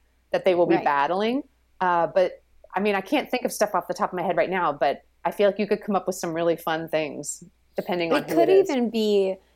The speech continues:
Speaker 2: if someone responds to the Taylor Swift podcast and they're like, "Oh, psh, I'm a much bigger Taylor Swift pa-, fan." You'd be like, "All right,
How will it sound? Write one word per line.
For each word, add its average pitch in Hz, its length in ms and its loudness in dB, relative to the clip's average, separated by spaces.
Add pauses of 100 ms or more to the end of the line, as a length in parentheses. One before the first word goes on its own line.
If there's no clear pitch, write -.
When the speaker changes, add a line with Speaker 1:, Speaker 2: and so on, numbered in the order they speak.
(200)
Speaker 2:
if 226 160 0
someone 233 460 2
responds 196 580 -2
to 196 100 -2
the 185 100 -2
Taylor 180 280 0
Swift 175 280 -4
podcast 262 680 -2 (360)
and 190 120 0
they're 180 120 2
like, 175 220 -2
"Oh, 180 320 2
psh, - 300 -8
I'm 202 240 0
a 180 60 0
much 175 340 -2
bigger 170 240 -2
Taylor 156 260 -2
Swift - 300 -6
pa-, - 280 -8
fan." - 480 -8
You'd 185 120 -4
be 185 40 2
like, 165 200 -2
"All 170 60 -2
right, 160 160 -6